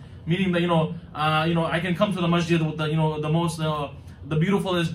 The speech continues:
uh, thobe and, you know, the, the perfect turban. I might look like, you know, a big wali of Allah, a big friend of Allah, but, you know, taqwa in reality is inside your heart.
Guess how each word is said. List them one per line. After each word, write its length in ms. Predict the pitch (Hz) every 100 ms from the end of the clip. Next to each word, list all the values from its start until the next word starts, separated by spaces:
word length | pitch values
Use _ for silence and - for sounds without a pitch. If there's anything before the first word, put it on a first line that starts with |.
| -
uh, 200 | 156 147
thobe 500 | 180 190 185 170 156
and, 100 | 151
you 100 | 165
know, 100 | 165
the, 120 | 147
the 100 | -
perfect 360 | 147 180 165 -
turban. 440 | 190 185 180 180 - -
I 60 | 175
might 180 | 214
look 160 | 220 285
like, 160 | 233 190
you 80 |
know, 160 | 196 165
a 80 | 160
big 160 | 208
wali 320 | 170 175 208 208
of 140 | 175
Allah, 300 | 156 180 170
a 40 |
big 140 | 165 185
friend 220 | 214 226
of 80 | 165
Allah, 440 | 156 160 196 185 - - -
but, 180 | 180
you 60 | 220
know, 320 | 208 196 - - -
taqwa 420 | 247 254 247 220
in 120 | 208 190
reality 440 | 185 254 311 214
is 120 | 180
inside 280 | 180 190 170
your 100 | 151
heart. 220 | 156 143